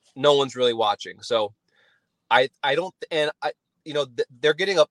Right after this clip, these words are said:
the Big Twelve schools get a bunch of money every year, but they, I think they're gonna realize after Texas and Oklahoma leave that a big part of that is Texas and Oklahoma.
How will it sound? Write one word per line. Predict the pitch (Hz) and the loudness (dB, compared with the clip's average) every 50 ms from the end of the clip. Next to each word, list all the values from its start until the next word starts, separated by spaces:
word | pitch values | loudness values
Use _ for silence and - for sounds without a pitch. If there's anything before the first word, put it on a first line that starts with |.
| _ _ | _ _
the | _ 135 143 | _ -10 -8
Big | 135 185 - | -8 -8 -4
Twelve | - 202 175 - | -4 -4 -4 -4
schools | - 190 185 160 | -6 -8 -8 -6
get | - 170 | -6 -6
a | 147 120 | -4 0
bunch | 139 147 147 - | 0 0 0 0
of | 151 139 | -2 -4
money | 147 147 143 139 127 | -4 -2 -2 -2 -4
every | 131 123 135 127 | -4 -4 -6 -8
year, | 131 135 127 113 107 107 _ _ _ _ _ _ _ _ _ _ | -6 -4 -4 -4 -4 -6 _ _ _ _ _ _ _ _ _ _
but | 127 135 123 117 - - _ _ _ _ _ _ _ _ _ _ _ | -2 -2 0 -2 -2 -6 _ _ _ _ _ _ _ _ _ _ _
they, | 120 113 135 135 143 151 - - | -10 -6 -4 -2 -2 -4 -6 -8
I | 151 | -10
think | 135 165 160 | -10 -10 -10
they're | 165 | -8
gonna | 165 165 151 | -4 -4 -4
realize | 143 131 156 170 180 165 151 135 131 127 123 | -4 -2 -2 0 2 2 2 2 2 0 0
after | 135 135 - - 131 | 0 -2 -2 -2 -6
Texas | - 147 135 - - | -10 -10 -10 -10 -12
and | 127 131 | -14 -14
Oklahoma | 123 - 123 117 117 | -8 -8 -8 -8 -8
leave | 120 135 143 135 127 104 | -10 -10 -10 -10 -10 -8
that | - 113 95 | -6 -6 -6
a | 113 | -8
big | 107 107 143 147 - - _ | -8 -4 -4 -4 -4 -4 _
part | - 156 143 135 120 | -2 0 0 0 0
of | 110 | 0
that | 120 117 110 104 - | 0 0 0 -2 -6
is | 117 - | -12 -16
Texas | - - 139 127 - 131 120 110 | -8 -6 -6 -6 -6 -8 -12 -10
and | 120 | -8
Oklahoma. | 120 113 113 110 110 117 117 110 104 98 | -8 -8 -8 -6 -4 -4 -4 -2 -4 -8